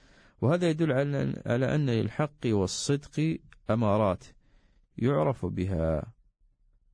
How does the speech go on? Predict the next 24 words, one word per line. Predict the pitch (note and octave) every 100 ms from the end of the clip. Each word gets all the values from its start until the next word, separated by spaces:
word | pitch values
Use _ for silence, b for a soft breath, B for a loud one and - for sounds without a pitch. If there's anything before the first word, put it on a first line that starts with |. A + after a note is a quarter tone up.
| _
فالله | - C#3+ D3
جل | C3 D3 C3
وعلا | B2 C#3 D3+
جعل | C#3 D3+ C#3
للحق | A#2+ G#2 - D3 -
والصدق | A#2 G2 - D3+ - D3+
علامات | D#3 D#3 F#3 F#3+ - -
وأمارات | F#2 F#2+ F#2+ A#2 C3+ -
تدل | G#2+ A2+ D3 A#2+ E2+
عليه، | F2 F2 F#2
قد | - G3
يعلمها | E3+ - A#2 G#2 G2
العباد | E2+ E2 F2 F#2 F#2+ F#2 E2+ - _ b b b b
وقد | G#2 A2 G2
لا | G#2 G2 E2+
يعلمونها. | E2+ E2 D#2+ D#2 G#2 - - - _ _ _ _ _ _ _ _ _ _ - -
آه، | E2 D#2+ C#2 - - - - - - -
فمن | A2+ A2 G2 - D#2+ A2 A#2
هذه | F3 E3+ A#2+ A#2 A#2+
القضية | G#2 - G2 G2+ F#2+ F2+
عرف | E2+ - E3+ D#3+ B2
الصادق | - - C#3+ C#3+ A2+ G#2+ - D#3 F#3+ - -
من | C#3
الكاذب، | A2+ - G2 E2 D#2+